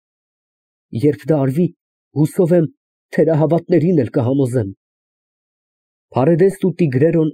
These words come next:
չստիպեցին երկրորդ անգամ խնդրել իրենց։ Դոն Ռուիսը քրոջ դիտողությունից վիրավորված միացավ նրանց։ Քարերը հեռացվեցին,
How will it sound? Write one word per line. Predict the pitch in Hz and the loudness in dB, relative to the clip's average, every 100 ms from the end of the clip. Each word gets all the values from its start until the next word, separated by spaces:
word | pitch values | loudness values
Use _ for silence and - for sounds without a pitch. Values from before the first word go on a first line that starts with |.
| _ | _
չստիպեցին | - 160 - 170 170 - 196 110 | -6 -4 -2 0 -2 -2 -2 -2
երկրորդ | 101 127 - 165 160 117 | 0 -2 -2 -2 -2 -2
անգամ | 107 113 110 | -4 -2 -6
խնդրել | - 113 - 92 | -4 -8 -6 -8
իրենց։ | 90 - 60 - _ _ _ _ _ _ - | -8 -10 -14 -20 _ _ _ _ _ _ -8
Դոն | 104 135 123 | -2 0 0
Ռուիսը | 113 123 151 - - - _ _ _ - | -2 -2 -2 -4 -10 -12 _ _ _ -6
քրոջ | 127 165 175 | 0 0 -2
դիտողությունից | 120 147 160 127 147 - 139 139 | -2 -2 0 0 -2 -2 -2 -2
վիրավորված | - 127 117 104 101 127 139 - _ | -4 -4 -2 -2 0 -2 -2 -6 _
միացավ | 151 143 113 - 104 | -2 0 0 -4 -6
նրանց։ | 95 87 - - - _ _ _ _ _ _ _ _ _ _ _ _ | -6 -8 -12 -20 -20 _ _ _ _ _ _ _ _ _ _ _ _
Քարերը | - 123 175 170 | -4 0 2 2
հեռացվեցին, | 131 151 139 127 - 104 - 92 | 2 0 0 -4 -6 -6 -6 -12